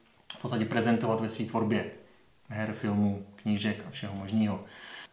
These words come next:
Takže v podstatě se nejedná o žádnou podřadnou zábavu hrstky obyvatel,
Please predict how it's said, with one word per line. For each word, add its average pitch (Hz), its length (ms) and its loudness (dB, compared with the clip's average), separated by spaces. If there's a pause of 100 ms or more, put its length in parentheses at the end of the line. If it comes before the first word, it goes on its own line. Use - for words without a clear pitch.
(120)
Takže 120 220 0
v 131 60 -2
podstatě 127 300 2
se 120 140 2
nejedná 123 480 6
o 123 100 2
žádnou 120 380 0
podřadnou 117 520 0
zábavu 117 840 2
hrstky 120 400 -6
obyvatel, 131 760 4